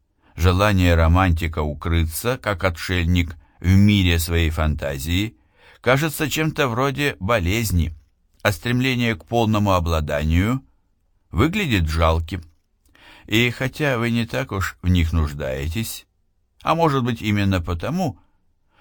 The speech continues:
любовные отношения становится легче найти. Впервые Я не смотрю на каждого встречного мужчину как на свою потенциальную пару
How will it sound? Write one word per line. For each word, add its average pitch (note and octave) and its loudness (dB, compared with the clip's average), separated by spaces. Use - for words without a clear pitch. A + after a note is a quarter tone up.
любовные E3+ 2
отношения C#3+ -4
становится D3+ 0
легче A#2 -2
найти. G#2 -4
Впервые E2+ 4
Я B2 2
не C3+ 2
смотрю C3 0
на F#2+ 4
каждого F2 2
встречного D#2+ 0
мужчину D#2+ 2
как E2 -2
на F2 2
свою F2 0
потенциальную E2 4
пару F2 2